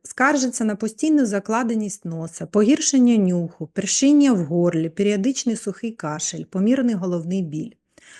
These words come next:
Хворіє шостий день. Захворювання пов'язує з загальним переохолодженням. В анамнезі декілька епізодів респіраторних захворювань. Січня дві тисячі двадцять четвертого року.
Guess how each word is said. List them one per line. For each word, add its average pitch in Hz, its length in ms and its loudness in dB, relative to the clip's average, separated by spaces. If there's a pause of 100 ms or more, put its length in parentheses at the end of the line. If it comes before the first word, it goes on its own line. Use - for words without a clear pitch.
(260)
Хворіє 294 440 2
шостий 277 440 -2
день. 180 440 -6
Захворювання 254 800 0
пов'язує 170 640 -4
з - 20 -8
загальним 247 480 0
переохолодженням. 170 1000 -6 (380)
В 196 40 4
анамнезі 247 540 4
декілька 254 520 2
епізодів 175 600 -2
респіраторних 202 760 -2
захворювань. 156 720 -8 (380)
Січня 247 500 2
дві 180 140 2
тисячі 214 300 0
двадцять 185 300 0
четвертого 185 540 -4
року. 143 340 -6